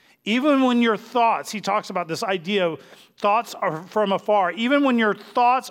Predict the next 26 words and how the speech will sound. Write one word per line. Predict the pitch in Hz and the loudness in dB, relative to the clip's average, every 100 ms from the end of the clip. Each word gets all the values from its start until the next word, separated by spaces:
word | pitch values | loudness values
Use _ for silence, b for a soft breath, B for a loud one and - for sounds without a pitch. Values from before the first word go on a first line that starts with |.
| - | -2
are | 196 175 | -2 -2
far | - 208 220 226 202 | 0 2 4 2 0
from | - 214 233 240 233 | -4 0 0 0 -4
us, | 214 165 131 156 - - - - _ b b b b b | -2 0 0 -4 -8 -12 -14 -18 _ b b b b b
he | - 240 | -6 0
knows | 226 220 247 269 277 214 | 4 4 4 2 0 0
why | 233 214 | 0 0
you | 208 214 | 0 0
are | 196 | 0
thinking | 175 - 226 220 226 220 190 170 | -2 -6 -6 -4 -2 0 -2 -2
what | 190 190 | -2 -2
you | 185 180 | -4 -2
are | 180 160 | -2 -2
thinking. | - 202 180 127 131 101 _ _ _ _ _ _ b b b b b | -6 -8 -8 -8 -18 -20 _ _ _ _ _ _ b b b b b
He | - 226 | -4 0
knows | 233 226 262 311 269 220 | 2 4 4 2 0 -2
when | 240 226 | 0 2
you | 226 | 2
are | 226 | 2
confused, | 214 220 202 - 240 240 196 151 185 214 - - b | 0 -4 -6 -4 -2 0 0 0 -4 -6 -16 -20 b
and | 185 | -4
here's, | 180 190 | -2 -4
here's | 196 170 196 | -4 -6 -4
the | 196 | -4
helpful | 175 190 196 165 | -6 -6 -8 -12
thing. | - 113 117 | -14 -14 -14